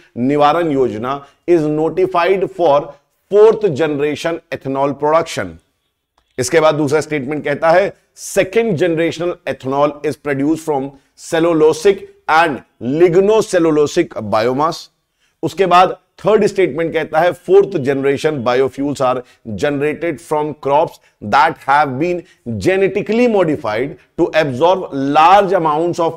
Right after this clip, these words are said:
carbon and are cultivated and harvested as biomass in creating these fuels।" और यहां पर आपको बताना है कि इन तीन स्टेटमेंट में से आपके कौन से स्टेटमेंट सही हैं।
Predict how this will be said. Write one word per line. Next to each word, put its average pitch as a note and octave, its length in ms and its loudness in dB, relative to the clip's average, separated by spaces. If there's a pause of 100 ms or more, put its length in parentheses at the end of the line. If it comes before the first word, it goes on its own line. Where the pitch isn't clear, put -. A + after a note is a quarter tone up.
(120)
carbon A#2+ 400 -2 (300)
and E3 100 -4
are F3+ 160 2 (160)
cultivated F3 840 0 (300)
and D#3+ 200 -2 (120)
harvested C#3+ 580 0 (120)
as C3+ 280 2 (240)
biomass C3+ 760 0
in C#3+ 220 -6
creating A#2 420 -4
these D3+ 260 -4
fuels।" - 560 -8 (760)
और D3+ 100 0
यहां E3 220 2
पर F3+ 120 2
आपको E3+ 200 2
बताना D#3+ 280 -2
है F3+ 80 -2
कि E3+ 120 -2
इन E3+ 100 0
तीन E3+ 300 -4
स्टेटमेंट C#3 520 -6
में C3 80 -6
से C3 140 -4
आपके B2 280 -4
कौन B2+ 220 -4
से A#2 120 -8
स्टेटमेंट B2 380 -8
सही E3+ 240 0
हैं। F#2 140 -12